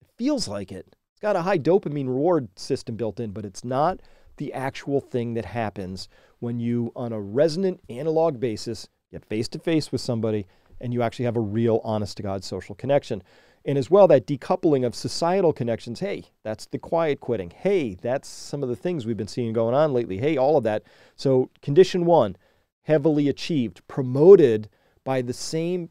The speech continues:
mass media and social media giants who are now trying to sustain this whole thing. So they created condition one on purpose. In fact, you can easily find, um, videos of people who are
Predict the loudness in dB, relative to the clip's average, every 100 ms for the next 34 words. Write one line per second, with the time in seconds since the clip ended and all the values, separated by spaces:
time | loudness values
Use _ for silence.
0 | _ -6 -4 -4 -6 -6 -4 -2 -2 -4
1 | -8 -8 -4 -4 -4 -6 -4 0 0 0
2 | -4 -2 -4 -8 _ -2 0 2 0 -2
3 | -2 -4 -4 -8 -12 -6 -4 -2 -2 -2
4 | -2 -2 -6 -8 -2 2 2 0 -4 -4
5 | -4 -2 -2 -4 -4 -2 -2 -4 -4 0
6 | 0 -2 -10 _ _ _ _ _ 0 2
7 | 4 0 -8 _ 2 4 4 0 -4 -10
8 | -8 -2 0 -2 _ _ _ 0 2 4
9 | 2 2 2 2 2 2 4 4 2 -4
10 | _ _ _ -6 -2 -2 -2 -6 -12 _
11 | _ _ _ 4 6 8 6 6 2 -2
12 | -6 -4 -4 -2 -2 -2 2 4 4